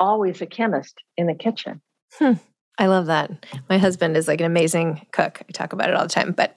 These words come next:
Speaker 2: 'cause I'm so,
Speaker 1: <laughs>
Speaker 2: I'm so grateful. <laughs>
Speaker 1: I know, me too.
Speaker 2: But I watch him do it and it tastes so good. And, I w-, you know, he's not even, like, stressed out about it. And I feel like when I try, it's,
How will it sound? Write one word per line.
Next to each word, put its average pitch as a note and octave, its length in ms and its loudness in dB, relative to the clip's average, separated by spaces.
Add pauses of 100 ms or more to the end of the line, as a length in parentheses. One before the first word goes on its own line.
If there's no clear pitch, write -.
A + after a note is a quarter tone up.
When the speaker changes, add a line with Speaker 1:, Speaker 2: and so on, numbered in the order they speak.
Speaker 2:
'cause F#3 140 -2
I'm F3+ 120 0
so, - 220 -2
Speaker 1:
<laughs> - 500 0
Speaker 2:
I'm A#3 160 0
so A3+ 240 4
grateful. G#3 560 0 (120)
<laughs> - 140 -10
Speaker 1:
I G4+ 760 0
know, F#4 220 4
me G4 180 2
too. A4 360 0 (140)
Speaker 2:
But C4+ 140 4
I C#4 180 4
watch B3+ 360 2
him C#4+ 140 0
do C4+ 180 0
it B3 220 2
and G3 260 0 (200)
it A3+ 100 0
tastes D#4 320 0
so C4+ 140 2
good. C4+ 580 2
And, F#3+ 360 0 (160)
I - 40 4
w-, F#3+ 140 0 (120)
you A#3 120 4
know, A3 160 4
he's G#3+ 220 -2
not D4 140 2
even, C#4 200 2
like, F3 160 2
stressed - 480 0
out G3 180 4
about B3 240 2
it. B3 220 0
And F3+ 200 0 (360)
I - 40 -14
feel C#4+ 180 4
like B3+ 220 2
when G3+ 100 2
I A#3+ 160 4
try, F3+ 360 4
it's, E3 480 -2